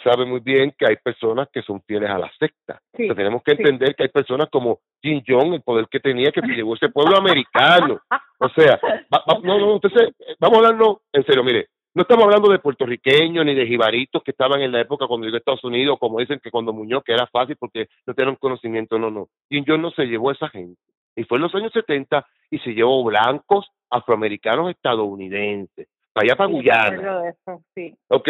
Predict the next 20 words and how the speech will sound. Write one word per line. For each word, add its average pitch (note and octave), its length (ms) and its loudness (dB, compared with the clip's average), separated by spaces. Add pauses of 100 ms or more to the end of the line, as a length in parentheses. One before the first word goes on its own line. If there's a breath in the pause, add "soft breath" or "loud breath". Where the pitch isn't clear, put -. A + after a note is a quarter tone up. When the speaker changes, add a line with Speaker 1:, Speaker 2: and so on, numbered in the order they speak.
(180)
Speaker 1:
y G#3 100 0
mire D#3+ 240 2
lo G3 100 2
que F3 120 -2
les D3+ 140 0
pasó. G2 460 -8 (800)
Speaker 2:
Sí. G3+ 200 -14 (240)
Speaker 1:
¿Ves? - 140 -6
Speaker 2:
Se F3 80 -20 (200)
Speaker 1:
O B2+ 120 2
sea, D3+ 140 2
¿qué A#2+ 100 0
es E3+ 40 4
lo F#3+ 80 2
que F#3+ 60 0
Speaker 2:
suicidaron. D3 380 0
Speaker 1:
sí? - 80 -20 (440)
Speaker 2:
Suicidio A3+ 320 -2
Speaker 1:
Exacto. A#3 340 4
Speaker 2:
masivo. B3+ 380 -10